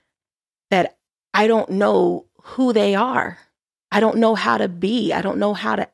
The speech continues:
act around this parent because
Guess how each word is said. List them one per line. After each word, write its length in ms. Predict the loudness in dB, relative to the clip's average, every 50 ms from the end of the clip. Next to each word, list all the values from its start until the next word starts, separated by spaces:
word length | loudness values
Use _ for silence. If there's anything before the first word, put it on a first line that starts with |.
| -8 -6
act 460 | -4 -2 -2 -4 -4 _ -12 -20 -20 _ -20 -20 _ _ _ _ _ _ _ _ _ _ _ _ _ 0 0
around 840 | 2 2 4 2 2 2 2 0 0 0 0 -2 -2 -4 -8 -10 -16 _ _ _ _ -2
this 240 | 0 0 0 0 -6
parent 560 | -10 -6 -4 -2 0 0 0 -2 -4 -6 -10 _ -6
because 580 | -6 -4 -2 0 2 2 2 2 -2 -6 -12